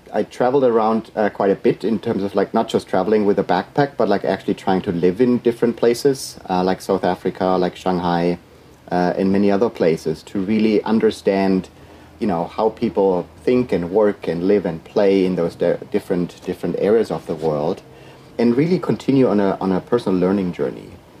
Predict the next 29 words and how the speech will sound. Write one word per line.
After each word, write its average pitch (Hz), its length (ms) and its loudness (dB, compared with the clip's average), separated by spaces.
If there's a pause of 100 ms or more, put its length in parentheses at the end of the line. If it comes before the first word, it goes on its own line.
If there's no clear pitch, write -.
(120)
And 123 180 0
so 131 300 2 (380)
I 117 80 4
think 190 260 0 (140)
some 151 280 0
of 120 80 -2
my 120 100 2
assumptions 110 500 0
were 107 140 4
challenged 110 500 -2
here 123 200 2
in 117 80 0
Silicon 117 420 -4
Valley, 117 540 0
and 90 260 2
I 95 80 0
think 113 160 2
that's 98 180 0
a - 60 -10
good - 160 -6
thing. 120 240 0
I 95 80 -2
think 95 300 0
everybody 98 480 2
should - 500 -2
challenge 98 400 0
their 87 160 4
own 92 160 4
assumptions, 110 680 -2